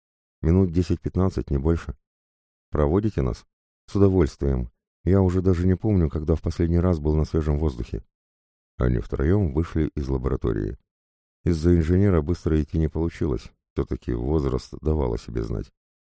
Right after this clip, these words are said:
Через десять минут они, по его словам, преодолели только половину пути,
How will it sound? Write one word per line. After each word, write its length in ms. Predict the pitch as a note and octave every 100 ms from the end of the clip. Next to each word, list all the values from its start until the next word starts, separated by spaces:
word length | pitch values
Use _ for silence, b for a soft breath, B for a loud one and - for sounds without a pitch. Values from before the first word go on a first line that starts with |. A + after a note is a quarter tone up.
| _ _ _ -
Через 240 | D#2+ D#2+
десять 340 | D#2 E2+ E2 E2
минут 300 | F#2 G2+ C#2
они, 240 | D2 F#2
по 140 | -
его 220 | B1 A#1 B1
словам, 440 | B1 C2+ E2+ F2+ _ _ _ -
преодолели 520 | D#2 D#2 F2 F#2 E2+
только 260 | E2 D#2+
половину 480 | - D#2 D#2 D#2+ D2+
пути, 320 | F2 - A1+